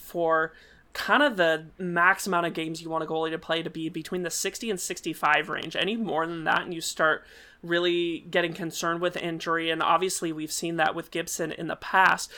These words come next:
Now, of course, this is gonna be a shorter season, so that won't hold as much water. But I think that some of that thinking would still stand, that I'm not necessarily sure if the Ducks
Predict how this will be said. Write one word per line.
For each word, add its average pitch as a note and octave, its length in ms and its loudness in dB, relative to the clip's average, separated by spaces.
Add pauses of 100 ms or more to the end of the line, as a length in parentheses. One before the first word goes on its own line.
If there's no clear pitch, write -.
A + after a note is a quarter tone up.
(120)
Now, G3 240 8
of F3+ 140 4
course, F#3+ 240 4
this F3 120 -2
is E3+ 120 -4
gonna E3+ 180 0
be D#3 180 -4
a - 60 -6
shorter D#3 380 -2
season, F3 520 -2
so D#3 300 2 (240)
that F3 220 6
won't F3 180 -4
hold E3+ 320 -2
as F#3 260 6
much E3+ 300 -6
water. E3 320 2
But F#3 160 2
I E3+ 100 8
think A#3 300 -2
that E3+ 240 4 (160)
some - 360 2
of G#3 80 2
that F3 280 6 (260)
thinking F#3+ 580 0
would D#3 120 -2
still D#3 300 -2
stand, E3 580 2
that D#3 320 8 (420)
I'm F#3+ 240 8
not A3+ 280 4
necessarily E3+ 640 0
sure F3+ 360 2
if D#3+ 120 -2
the - 80 -2
Ducks D#3+ 320 2